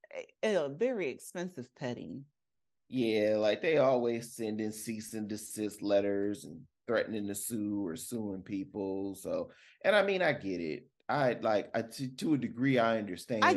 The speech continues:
Speaker 2: but
Speaker 1: I get it legally, and I get it from a business standpoint, but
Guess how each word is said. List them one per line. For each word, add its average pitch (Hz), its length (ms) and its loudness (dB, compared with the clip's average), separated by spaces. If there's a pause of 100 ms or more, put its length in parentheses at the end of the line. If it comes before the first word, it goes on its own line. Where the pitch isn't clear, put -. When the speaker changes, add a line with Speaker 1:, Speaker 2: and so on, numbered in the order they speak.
(240)
Speaker 2:
but 202 140 2
Speaker 1:
I 285 140 2
get 294 240 0
it 285 180 -2
legally, 262 500 0
and 247 100 0
I 220 100 0
get 233 180 0
it 247 100 -4
from 208 140 -4
a 175 80 -2
business 202 440 0
standpoint, 220 680 -6 (1000)
but 214 220 2